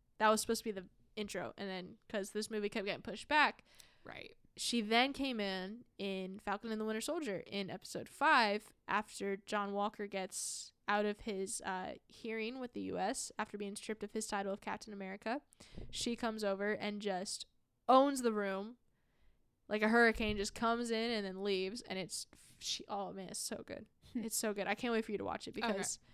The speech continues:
Speaker 2: I mean, I
Speaker 1: man.
Speaker 2: love her as an actress. She's phenomenal.
Speaker 1: Oh, it's so
Speaker 2: So
Speaker 1: good.
Speaker 2: I just
Speaker 1: She
Speaker 2: got excited to see her 'cause
Speaker 1: Yeah.
Speaker 2: I was like, "What's her name again?"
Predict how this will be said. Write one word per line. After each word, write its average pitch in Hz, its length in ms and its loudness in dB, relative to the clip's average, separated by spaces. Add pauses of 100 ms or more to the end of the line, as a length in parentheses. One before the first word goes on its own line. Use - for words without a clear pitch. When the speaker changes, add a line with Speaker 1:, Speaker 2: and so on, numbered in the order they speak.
(100)
Speaker 2:
I 233 40 2
mean, 262 180 2
I 233 120 8
Speaker 1:
man. 226 140 10
Speaker 2:
love 233 200 12
her 214 160 4
as 190 160 2
an 196 80 -4
actress. 185 500 0
She's 202 200 -8
phenomenal. 190 380 8
Speaker 1:
Oh, - 20 12
it's 247 180 8
so 269 220 8
Speaker 2:
So - 20 6
Speaker 1:
good. 233 160 8
Speaker 2:
I 240 160 12
just 311 160 6
Speaker 1:
She 320 60 12
Speaker 2:
got 240 160 12
excited 214 520 8
to 214 80 4
see 226 120 4
her 214 80 10
'cause 302 180 12
Speaker 1:
Yeah. 220 80 12
Speaker 2:
I 208 40 12
was 214 160 4
like, 202 340 6 (460)
"What's 220 200 2
her 247 60 4
name 233 160 6
again?" 226 260 4